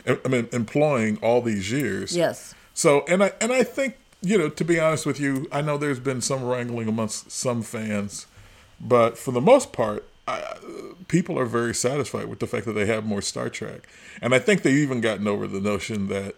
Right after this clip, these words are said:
Speaker 1: they have to see it behind a paywall because everybody's going behind a paywall.
Speaker 2: That's right. That's right.
Speaker 1: You know?
Speaker 2: Yeah. I mean, even the ones that say, "Oh, it's free now." Well, it's only gonna be free for,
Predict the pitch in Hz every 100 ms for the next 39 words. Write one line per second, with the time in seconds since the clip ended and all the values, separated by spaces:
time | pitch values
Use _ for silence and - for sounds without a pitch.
0 | _ _ _ _ _ 113 107 107 98 107
1 | - 120 - 110 101 - 104 98 104 95
2 | 92 143 147 117 98 92 101 107 101 107
3 | 98 98 - _ _ - - 139 151 123
4 | 110 98 - 104 98 95 95 101 92 -
5 | 95 92 92 - - 175 - 185 165 139
6 | - - - 165 165 190 175 151 101 101
7 | 98 107 240 247 160 143 113 - - 185
8 | 214 247 269 254 226 214 208 196 226 247
9 | 294 277 208 - - 226 240 214 220 208
10 | 180 170 143 190 214 202 185 165 175 -
11 | 185 170 165 - 156 151 147 123